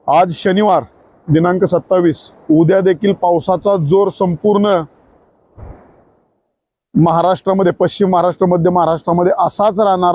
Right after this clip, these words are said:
आहे. तरी सर्व नदीकाठचे लोक असतील, त्याचप्रमाणे शेतीची इतर कामं कोणती असतील तर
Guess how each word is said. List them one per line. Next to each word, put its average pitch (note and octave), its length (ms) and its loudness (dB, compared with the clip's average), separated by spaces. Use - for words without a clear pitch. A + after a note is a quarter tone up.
आहे. D#3 200 2
तरी F3 480 0
सर्व F#3 240 0
नदीकाठचे F3 640 0
लोक F3 220 0
असतील, F#3+ 480 0
त्याचप्रमाणे E3 1400 0
शेतीची E3+ 500 -2
इतर E3+ 220 0
कामं E3 300 -2
कोणती E3 300 -4
असतील D#3+ 320 -2
तर F3 160 0